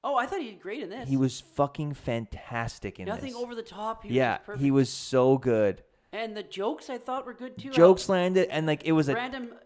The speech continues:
Speaker 1: It, they le-, the jokes were 'cause the writing was so good.
Speaker 2: I was
Speaker 1: How
Speaker 2: gonna
Speaker 1: just
Speaker 2: say it
Speaker 1: random
Speaker 2: was, like, a
Speaker 1: citizens
Speaker 2: two and a half hour movie,
Speaker 1: not
Speaker 2: but it
Speaker 1: so
Speaker 2: was
Speaker 1: good.
Speaker 2: lean. It was, it, yeah, the, the
Speaker 1: It was
Speaker 2: writing.
Speaker 1: housewives and people that have, like, normal jobs that have to fight, so they're like, "What the fuck is this gun?"
Speaker 2: And
Speaker 1: How
Speaker 2: no
Speaker 1: do
Speaker 2: one,
Speaker 1: I
Speaker 2: and no one's, like, in, like,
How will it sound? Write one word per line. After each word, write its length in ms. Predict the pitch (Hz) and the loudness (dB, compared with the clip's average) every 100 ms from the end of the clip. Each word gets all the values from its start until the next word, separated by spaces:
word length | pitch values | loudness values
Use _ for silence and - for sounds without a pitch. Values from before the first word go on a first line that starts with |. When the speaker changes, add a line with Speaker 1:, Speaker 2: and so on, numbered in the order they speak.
| _ _ - | _ _ -12
Speaker 1:
It, 160 | 320 | -10
they 140 | 320 262 | -8 -8
le-, 200 | 285 - | -10 -10
the 80 | 277 | -14
jokes 280 | 294 392 285 | -14 -14 -14
were 100 | 320 | -20
'cause 200 | 262 196 | -20 -20
the 100 | 190 | -18
writing 320 | 160 233 294 | -14 -14 -12
was 140 | 185 - | -16 -18
so 120 | 175 | -18
good. 180 | 151 139 | -18 -4
Speaker 2:
I 60 | 139 | 0
was 80 | 139 | 2
Speaker 1:
How 40 | |
Speaker 2:
gonna 100 | 160 | 2
Speaker 1:
just 100 | 143 | 2
Speaker 2:
say 160 | 156 135 | 4 4
it 40 | 127 | 4
Speaker 1:
random 160 | 135 | 6
Speaker 2:
was, 80 | 139 | 6
like, 80 | 139 | 6
a 40 | 135 | 2
Speaker 1:
citizens 180 | - | 2
Speaker 2:
two 140 | 165 165 | 4 4
and 80 | 160 | 4
a 40 | |
half 260 | 160 143 - | 0 -2 2
hour 160 | 135 131 | 4 4
movie, 240 | 123 139 | 4 4
Speaker 1:
not 80 | 135 | 4
Speaker 2:
but 100 | 131 | 4
it 40 | |
Speaker 1:
so 40 | 123 | 2
Speaker 2:
was 120 | 104 | -2
Speaker 1:
good. 80 | 107 | -4
Speaker 2:
lean. 460 | 135 151 156 156 | -2 0 0 -2
It 120 | 139 117 | -2 -2
was, 240 | 123 104 | -4 -4
it, 220 | - 113 | -6 -6
yeah, 180 | 127 120 | -2 -2
the, 160 | 110 110 | 0 -2
the 120 | 113 | -2
Speaker 1:
It 20 | |
was 80 | 104 | -2
Speaker 2:
writing. 240 | 123 135 | 0 0
Speaker 1:
housewives 580 | 143 - - 233 247 226 | -4 -6 -8 -4 -2 -4
and 120 | 214 | -8
people 240 | 233 247 220 | -8 -4 -2
that 100 | 190 | -2
have, 160 | 185 | -2
like, 160 | 180 175 | -6 -6
normal 240 | 196 202 | -8 -6
jobs 360 | 185 190 190 156 | -6 -2 -2 -4
that 100 | 156 | -10
have 100 | 170 | -10
to 60 | - | -12
fight, 300 | - 185 170 | -6 -6 -6
so 80 | 175 | -10
they're 120 | 165 | -10
like, 200 | 147 - | -10 -14
"What 100 | 208 | -20
the 80 | - | -18
fuck 220 | 196 - | -20 -20
is 60 | - _ | -20 _
this 100 | - - | -20 -16
gun?" 160 | 165 | -8
Speaker 2:
And 80 | 143 | -2
Speaker 1:
How 40 | 143 | 4
Speaker 2:
no 120 | 151 | 6
Speaker 1:
do 40 | 165 | 6
Speaker 2:
one, 120 | 165 | 4
Speaker 1:
I 20 | |
Speaker 2:
and 180 | 143 143 | 0 -4
no 120 | 156 | -2
one's, 300 | 165 170 156 151 | 0 0 -2 -6
like, 240 | 143 143 | -6 -8
in, 160 | 143 123 | -12 -8
like, 160 | 117 | -10